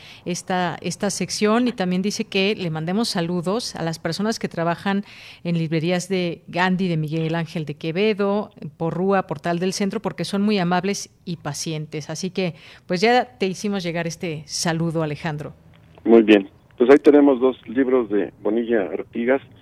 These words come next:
Speaker 1: Ujú.
Speaker 2: La exquisita dolencia de Emilio Uranga y La majestad de lo mínimo de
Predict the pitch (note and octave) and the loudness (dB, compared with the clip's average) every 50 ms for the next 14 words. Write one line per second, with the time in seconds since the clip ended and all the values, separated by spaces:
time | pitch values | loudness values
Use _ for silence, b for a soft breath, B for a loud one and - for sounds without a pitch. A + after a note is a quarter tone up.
0 | b b b b b F#3+ F3+ D#3 F#3 G3 G#3+ C#4 - - A3+ - C4+ - - B2 | b b b b b -6 -4 -4 0 2 2 2 0 -2 -8 -8 -2 4 6 6
1 | A#2 A2 G#2+ A2 A#2 A#2+ A#2+ - - A#2+ G#2+ G2 F#2+ F#2 F#2+ F2+ F2+ F#2 F#2+ G#2+ | 6 6 6 4 4 2 2 0 0 0 2 0 0 -4 -6 -6 -4 -2 0 0
2 | A2+ G#2+ A2 A2+ A2 A2+ A#2 A#2 A#2+ A#2 B2 B2 A2 G#2 G2 F2+ E2+ - F2+ - | 0 0 2 2 4 4 4 4 4 4 2 2 2 2 -2 -8 -10 -14 -14 -16
3 | F2+ - - - - - G#2 G2+ G#2+ - F2+ - - - F2 E2 E2 E2 E2 - | -16 -18 -20 -8 -2 -2 0 0 0 -2 -4 -8 -8 -8 -8 -8 -8 -8 -8 -8
4 | - | -10